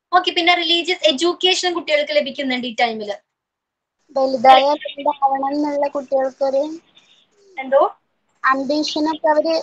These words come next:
Speaker 2: ഈ ഏജിലാണ് അവർക്ക്.
Speaker 1: ആ, അതെ, ആ, Ambitious ആകുന്നത് ഈ ഏജിലാണ്. ഓക്കെ,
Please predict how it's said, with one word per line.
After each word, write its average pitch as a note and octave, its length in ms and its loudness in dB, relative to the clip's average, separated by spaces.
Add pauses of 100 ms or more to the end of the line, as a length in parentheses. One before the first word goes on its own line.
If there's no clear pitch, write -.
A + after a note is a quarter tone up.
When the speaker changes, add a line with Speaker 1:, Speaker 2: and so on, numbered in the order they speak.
(680)
Speaker 2:
ഈ D4+ 180 -2
ഏജിലാണ് C#4+ 600 2
അവർക്ക്. C4+ 360 -2 (1000)
Speaker 1:
ആ, C#4 40 0 (160)
അതെ, A3 260 -2
ആ, G3 100 -8 (800)
Ambitious D#4+ 600 0
ആകുന്നത് C#4+ 440 0
ഈ B3 80 -4
ഏജിലാണ്. A3+ 480 0
ഓക്കെ, A#3 400 0